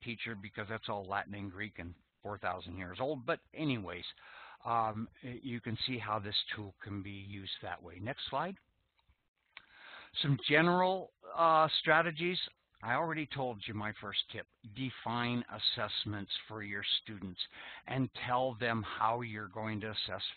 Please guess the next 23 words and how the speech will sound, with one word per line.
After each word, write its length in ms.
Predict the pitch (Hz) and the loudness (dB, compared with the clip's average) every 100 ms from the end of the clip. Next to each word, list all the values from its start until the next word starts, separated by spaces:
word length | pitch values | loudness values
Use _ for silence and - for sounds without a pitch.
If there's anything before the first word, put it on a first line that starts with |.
| - | -8
their 240 | 104 98 98 _ _ - | -2 -2 -2 _ _ -14
achievement 540 | 113 - 113 101 98 | -2 0 0 -2 -4
of 80 | 87 85 | -8 -8
the 120 | 95 | -4
outcomes. 460 | 85 - - 78 - - _ _ _ - - - - - - - - - _ - _ - | -4 -4 -12 -10 -10 -12 _ _ _ -20 -20 -18 -18 -20 -20 -20 -20 -20 _ -20 _ 6
Generally, 640 | 175 180 185 196 214 233 - | 10 12 12 10 8 4 2
if 140 | 139 - | 0 2
it 120 | 139 | 2
isn't 300 | 165 143 143 - | 4 4 4 2
stated 440 | - 160 180 185 185 | 4 6 6 6 6
in 180 | 175 | 8
learning 380 | 170 180 180 175 | 10 10 10 10
outcomes, 540 | 170 190 - 185 202 156 131 107 | 10 8 6 6 6 6 0 4
don't 300 | 143 156 156 | 6 6 6
measure 560 | 143 147 139 123 107 | 6 8 6 4 0
it. 120 | 92 - - - | -4 -6 -14 -6
Um, 460 | 117 120 120 117 98 - - - - - - - - _ - - _ _ 131 | 2 4 4 4 0 -6 -20 -20 -20 -20 -20 -20 -20 _ -20 -20 _ _ 0
the, 200 | 139 123 123 | 2 2 0
the 80 | 139 | 0
best 320 | 113 180 - - | 8 8 8 2
example 720 | 123 107 135 139 143 147 143 120 | -2 2 6 8 6 4 0 0
here 260 | 131 135 135 120 | 2 2 2 -2
is 160 | 117 | -4